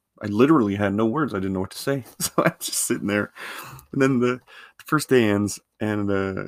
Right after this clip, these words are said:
T P drives me back home, and his English was okay. It's getting better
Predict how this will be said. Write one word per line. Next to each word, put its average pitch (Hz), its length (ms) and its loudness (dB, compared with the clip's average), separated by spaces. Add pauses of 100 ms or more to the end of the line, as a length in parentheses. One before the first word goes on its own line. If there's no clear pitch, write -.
(120)
T 135 160 -2
P 127 120 0
drives 107 360 0
me 104 100 -4
back 101 260 -2
home, 98 420 -4
and 98 400 -8 (320)
his 110 380 -4
English 113 320 0
was 104 120 -2
okay. 110 360 0
It's 101 260 -4
getting 98 280 -2
better 95 360 0